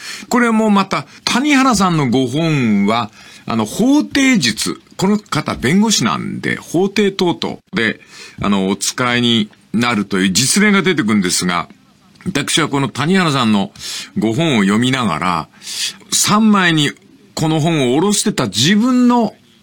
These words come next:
見聞で、この方の意見をいろいろ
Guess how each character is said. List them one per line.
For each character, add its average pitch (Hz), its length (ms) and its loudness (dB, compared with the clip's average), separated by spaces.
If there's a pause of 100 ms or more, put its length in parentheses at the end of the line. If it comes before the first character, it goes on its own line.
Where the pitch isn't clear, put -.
(760)
見 196 320 2
聞 185 240 2
で、 160 240 0 (480)
こ 139 140 -4
の 135 120 -2
方 135 300 -2
の 120 100 2
意 127 140 0
見 87 240 0
を 80 80 0
い 82 60 -2
ろ 82 160 0
い 78 40 -4
ろ 78 180 -4